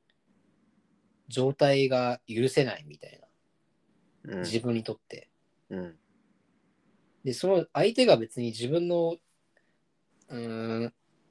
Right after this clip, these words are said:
Speaker 1: 他の人が自分の正し-、正しさとちょっと違うっていうこと自体は、別に自分に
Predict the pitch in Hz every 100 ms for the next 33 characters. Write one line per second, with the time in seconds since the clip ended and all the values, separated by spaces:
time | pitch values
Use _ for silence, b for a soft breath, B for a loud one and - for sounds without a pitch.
0 | _ _ _ _ - - 190 214 - 208
1 | 120 110 113 139 139 139 143 139 139 135
2 | - - - 131 139 147 - 117 - 92
3 | 151 147 101 - 113 123 135 - - 98
4 | 92 90 - 117 117 120 147 110 87 85
5 | 85 - B B B B B B _ _
6 | _ 117 - 147 143 135 147 _ _ _
7 | _ _ _ _ _ _ _ _ _ _
8 | _ _ - _ _ _ _ _ 117 127
9 | 151 165 160 147 135